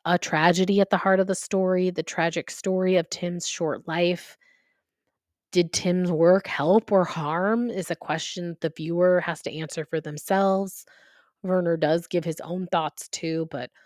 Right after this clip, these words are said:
ultimately for me, Timothy Treadwell was as complex a human as you will ever find, and he made for an incredible subject for a documentary. And let's be real, I think Tim, in all his drama, would have been thrilled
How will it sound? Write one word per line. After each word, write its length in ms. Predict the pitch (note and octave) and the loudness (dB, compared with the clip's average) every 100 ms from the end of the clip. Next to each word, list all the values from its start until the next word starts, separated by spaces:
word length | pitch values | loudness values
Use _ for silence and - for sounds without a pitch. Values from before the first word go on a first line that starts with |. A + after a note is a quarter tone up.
| _ _ - | _ _ 0
ultimately 500 | A3+ C#4+ B3 G#3+ A3 | 2 4 4 4 2
for 180 | G#3+ | 2
me, 480 | G3 F#3 F3 F3 F3 _ _ _ _ _ - _ | 0 0 0 -2 -4 _ _ _ _ _ -20 _
Timothy 360 | - B3 C4 D4 | -2 2 4 2
Treadwell 420 | - G#3+ G#3+ G#3 | 2 2 4 2
was 180 | G3 F3+ | 0 -2
as 240 | - E3+ | -4 -6
complex 680 | - - F#3 F#3 - F#3+ - | -8 -4 0 0 2 2 2
a 40 | F3 | -4
human 520 | - E3+ E3 E3 E3 | -4 -4 -2 0 -2
as 200 | B2+ D3+ | -4 -4
you 80 | D#3 | -2
will 160 | D3 | -2
ever 240 | C#3 F3+ A3+ | -2 2 2
find, 500 | - C3+ C3 C3 C#3+ - _ _ _ | 2 -6 -6 -10 -12 -18 _ _ _
and 120 | F#3 | -6
he 140 | E3 F#3+ | -2 0
made 240 | F3+ E3+ | 2 0
for 140 | - F3 | 0 -4
an 60 | |
incredible 520 | D#3+ D#3 E3+ D#3+ D#3 | -4 -2 2 2 0
subject 460 | C#3+ D#3 C#3+ C3 - | -2 -4 -6 -8 -14
for 120 | - | -12
a 60 | C#3 | -8
documentary. 720 | C3 - C#3+ B2 B2 G#2+ E3+ _ _ _ _ _ _ | -10 -10 -14 -14 -14 -16 -18 _ _ _ _ _ _
And 120 | A#3 | 4
let's 200 | C4+ D4 | 6 6
be 160 | - G#3+ | 4 0
real, 260 | F3+ D#3+ A#2+ | 2 0 2
I 120 | G3 | 0
think 240 | B3 D4+ | 2 0
Tim, 400 | - - G3+ G3+ | 0 2 4 4
in 100 | G3 | 2
all 220 | D#3+ F#3 D4+ | 2 4 6
his 180 | C4+ | 4
drama, 520 | G3 F#3 F3+ F#3 F#3+ F#3+ | 2 4 6 6 6 6
would 200 | F3+ F#3 | 4 2
have 260 | - E3 | 0 -2
been 280 | E3+ G3 G#3 | 0 0 0
thrilled 840 | - F3 D#3+ G3+ A#3 F3 C3 D#3 | -4 -6 0 2 4 2 -2 -12